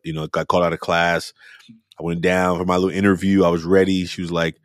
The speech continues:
"Shanti, you know, you have an amazing application here. Like, thank you for turning it in so soon, but, um, unfortunately, you don't qualify for this program." I'm like,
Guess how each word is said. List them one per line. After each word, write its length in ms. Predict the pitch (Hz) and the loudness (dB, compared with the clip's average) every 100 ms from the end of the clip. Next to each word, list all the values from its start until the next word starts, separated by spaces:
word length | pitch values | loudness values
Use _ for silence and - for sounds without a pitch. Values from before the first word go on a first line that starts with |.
| - - _ - | -20 -20 _ -12
"Shanti, 320 | 117 117 87 | -6 -6 -4
you 80 | 95 | 0
know, 60 | 117 | 2
you 80 | |
have 100 | 170 | 2
an 60 | 85 | 2
amazing 420 | 76 87 113 107 | 0 4 4 4
application 560 | 82 - - - - 85 | 0 -2 0 0 2 -2
here. 340 | 85 76 76 76 | -2 -2 -4 -4
Like, 340 | 82 73 - _ _ _ _ _ _ _ - | -4 -4 -14 _ _ _ _ _ _ _ -4
thank 200 | 98 98 | -2 0
you 60 | 98 | 0
for 220 | 92 85 | 0 -2
turning 360 | - 98 92 92 | -2 0 2 2
it 40 | |
in 80 | 92 | 2
so 160 | - 85 | 2 0
soon, 420 | - 131 127 98 | 0 2 2 2
but, 160 | 85 82 | 2 0
um, 340 | 82 78 80 - _ - - | 0 -2 -8 -16 _ -20 -20
unfortunately, 680 | 82 - - - 92 87 90 _ _ _ _ _ _ _ _ _ _ _ | -4 0 2 2 0 0 -4 _ _ _ _ _ _ _ _ _ _ _
you 80 | 120 | -2
don't 140 | 95 | -2
qualify 440 | - 117 143 - 80 | 2 4 4 2 0
for 60 | |
this 120 | 80 | -2
program." 320 | - 90 82 82 | 0 2 2 0
I'm 100 | 113 | -4
like, 160 | 82 | -6